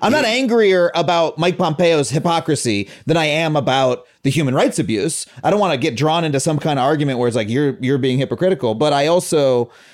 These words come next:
Speaker 1: I, I understand the, you know, when someone says, "Oh, this, this argument is being used hypocritically."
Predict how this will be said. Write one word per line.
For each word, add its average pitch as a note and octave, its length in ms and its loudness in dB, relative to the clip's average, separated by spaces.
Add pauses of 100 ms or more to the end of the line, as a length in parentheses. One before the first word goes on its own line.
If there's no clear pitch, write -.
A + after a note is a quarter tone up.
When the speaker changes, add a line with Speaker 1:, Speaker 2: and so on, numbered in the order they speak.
(300)
Speaker 1:
I, C3 180 0
I C#3 140 0
understand D#3 720 -2
the, B2 540 2 (800)
you C3 300 -6
know, A#2 120 0
when B2 120 0
someone C3+ 240 -2
says, A#2+ 180 0
"Oh, F3 160 2
this, D#3+ 240 -2
this F3+ 240 0
argument F3+ 380 2
is C3+ 80 -4
being C#3 200 -2
used D3 220 0
hypocritically." B2 760 -2